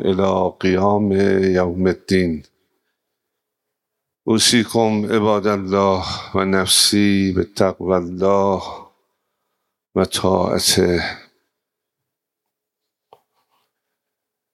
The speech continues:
متقین در زندگی روزمره بی آلایش و بی تکلف هستند.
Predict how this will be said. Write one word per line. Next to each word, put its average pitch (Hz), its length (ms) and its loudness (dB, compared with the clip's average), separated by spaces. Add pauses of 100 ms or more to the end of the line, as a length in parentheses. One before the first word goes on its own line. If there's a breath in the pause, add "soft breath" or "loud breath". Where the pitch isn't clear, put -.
(100)
متقین 110 600 0
در 98 440 0
زندگی 101 680 0
روزمره 104 1080 0 (380)
بی 101 260 2
آلایش 98 760 2
و 101 460 2 (1300)
بی 98 140 0
تکلف 98 920 0
هستند. - 460 -2